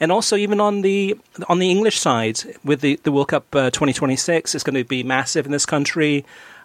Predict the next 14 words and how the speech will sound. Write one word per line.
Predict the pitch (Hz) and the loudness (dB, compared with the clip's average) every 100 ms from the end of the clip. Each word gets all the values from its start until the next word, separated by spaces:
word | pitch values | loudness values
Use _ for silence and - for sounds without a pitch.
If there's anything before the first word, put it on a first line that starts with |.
| - | -2
Uh, | 123 117 117 117 113 - | 2 4 4 2 0 -2
a | |
lot | 135 135 | 0 0
of | |
stars | - - 135 135 - | 0 0 2 2 0
playing, | - 135 135 139 131 - | 0 0 2 0 -2 -4
um, | - 123 123 123 131 - | -2 0 0 -2 -4 -4
on | 139 139 | 0 2
the | |
world | 131 135 135 | 2 2 0
stage | - 139 135 143 147 - - - | -2 0 2 2 0 -4 -8 -12
in | - 139 | -2 2
North | 135 131 - | 2 2 0
America. | 127 127 135 143 156 147 | 0 2 2 2 0 0